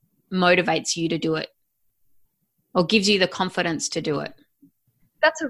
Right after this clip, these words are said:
Speaker 2: really good question.
Speaker 1: Because there's, I, I think there'll be plenty of people listening right now, and some who might even be nurses, thinking, "Whoa, well, how do I get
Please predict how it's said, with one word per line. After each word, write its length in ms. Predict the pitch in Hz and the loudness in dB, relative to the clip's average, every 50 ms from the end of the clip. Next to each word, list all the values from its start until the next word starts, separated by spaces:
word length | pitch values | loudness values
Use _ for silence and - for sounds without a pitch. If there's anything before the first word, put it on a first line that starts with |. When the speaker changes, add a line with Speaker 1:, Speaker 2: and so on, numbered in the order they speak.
| - - | -6 -4
Speaker 2:
really 200 | 185 180 185 196 | -2 -2 -2 -4
good 200 | - - _ _ | -6 -10 _ _
question. 520 | - 320 370 - - - - 165 302 294 _ _ _ _ _ _ _ _ - - - - - - - | -2 -2 -2 -2 -4 -6 -8 -8 -8 -12 _ _ _ _ _ _ _ _ -20 -20 -18 -18 -10 -2 0
Speaker 1:
Because 320 | 247 247 247 285 277 262 | 2 4 4 4 4 4
there's, 240 | 277 269 262 247 254 - | 6 6 4 4 2 0
I, 300 | - 226 247 254 - 233 | 0 0 2 2 0 -2
I 20 | |
think 260 | 233 - 277 262 247 | 0 2 0 2 2
there'll 140 | - 247 226 | 2 2 4
be 100 | 220 233 | 4 2
plenty 380 | 226 - - 226 226 233 240 233 | 0 2 2 4 4 4 4 2
of 120 | 226 233 | 0 -2
people 520 | - 233 202 196 196 214 190 190 185 180 160 | 0 0 0 0 0 0 0 0 0 0 0
listening 440 | 180 185 - - - 208 180 175 170 | 0 0 0 -2 -4 -2 -2 -2 0
right 220 | 170 160 156 127 | 0 0 0 0
now, 720 | 156 165 160 160 151 139 131 127 151 180 233 269 285 277 - - - | -2 -2 0 0 2 2 2 2 2 2 2 2 2 0 -2 -2 -4
and 520 | 185 170 165 165 165 160 160 160 160 151 - - | -2 0 0 0 0 0 0 0 -2 -2 -4 -6
some 400 | - - - 190 190 185 185 180 | -4 0 2 2 2 2 0 -2
who 160 | 180 190 185 | -2 -2 0
might 260 | 180 180 185 190 - | 2 2 2 2 2
even 280 | 180 180 170 180 175 165 | 0 0 0 0 -4 -2
be 140 | 170 165 | -2 -2
nurses, 720 | 160 160 165 196 247 - - - 165 156 160 175 202 - - | -2 0 0 0 0 0 -2 -2 -2 -2 -2 -4 -6 -8 -8
thinking, 640 | - 202 196 196 196 - 202 196 196 196 196 196 190 - _ _ _ _ _ _ _ _ _ _ _ _ _ _ _ _ _ | -6 -4 -4 -4 -4 -4 -4 -2 -2 -2 -4 -4 -6 -8 _ _ _ _ _ _ _ _ _ _ _ _ _ _ _ _ _
"Whoa, 400 | - 180 185 240 320 370 226 160 | -8 -2 0 2 2 2 2 2
well, 140 | 151 160 165 | 2 0 -2
how 180 | 170 190 202 | 0 0 0
do 140 | 220 226 202 | 0 0 0
I 220 | 185 190 226 302 349 | 2 2 2 2 0
get 340 | 285 202 175 165 160 147 | 0 0 0 0 -2 -2